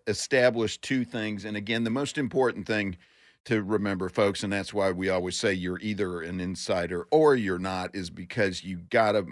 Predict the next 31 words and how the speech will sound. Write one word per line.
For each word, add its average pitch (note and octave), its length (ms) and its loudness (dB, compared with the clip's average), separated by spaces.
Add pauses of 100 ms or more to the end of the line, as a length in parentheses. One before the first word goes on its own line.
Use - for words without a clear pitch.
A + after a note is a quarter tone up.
(540)
take G#2+ 180 0
the G2+ 120 -6
thirty G2+ 340 0
thousand F2 760 -4
foot G2 240 -4
perspective E2 760 -10
to D#2 80 -18 (200)
have F2+ 220 -10
some D#2+ 180 -10
sanity E2 640 -8
and D2 260 -12
reason E2 520 -8
and D2 180 -14 (580)
truth C3 300 2
in F#2+ 100 0
all F2+ 160 0
this. F#2+ 220 -2
Most D#3+ 240 4
folks C3+ 300 2
are A2+ 120 4
on G#2 200 2
vacation. G2+ 680 -2
Most A#2 320 0
folks A2 300 -2
don't G#2 300 -6
pay G#2 180 0
attention F#2+ 460 -4
to F2 60 -10
politics F#2+ 680 -2
anyway. G2 400 -2
I E2+ 140 -2